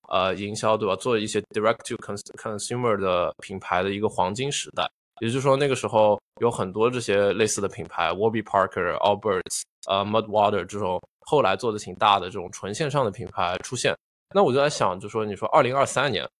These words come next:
有没有可能做一件一模一样的事情？呃，然后我就根据这个找到了下一个 Magic Spoon。嗯，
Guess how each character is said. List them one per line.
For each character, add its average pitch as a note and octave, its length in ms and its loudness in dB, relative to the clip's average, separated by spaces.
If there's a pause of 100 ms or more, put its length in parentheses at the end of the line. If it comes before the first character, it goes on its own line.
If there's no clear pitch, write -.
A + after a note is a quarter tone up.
有 G#2 80 -2
没 A2 80 0
有 A2 60 2
可 - 160 -6
能 F#2+ 160 -4
做 G#2+ 180 0
一 F#2+ 100 -2
件 G2 180 0
一 F#3+ 60 2
模 A2 160 0
一 E2+ 60 -4
样 E2 120 -2
的 D#2+ 60 -8
事 - 160 -12
情？ - 80 -20 (480)
呃， G2 200 4
然 A2 120 4
后 C#3 120 6
我 G#2+ 60 6
就 A2+ 120 -2
根 C#3+ 220 -2
据 C#3+ 120 -4
这 C3+ 160 0
个 G2+ 140 -6 (260)
找 F#2+ 140 -2
到 G#2 140 2
了 G2+ 80 -2
下 G#2 260 2
一 G#2+ 60 0
个 A2 160 -4
Magic G2 340 -6
Spoon。 - 340 -6 (560)
嗯， G2+ 380 2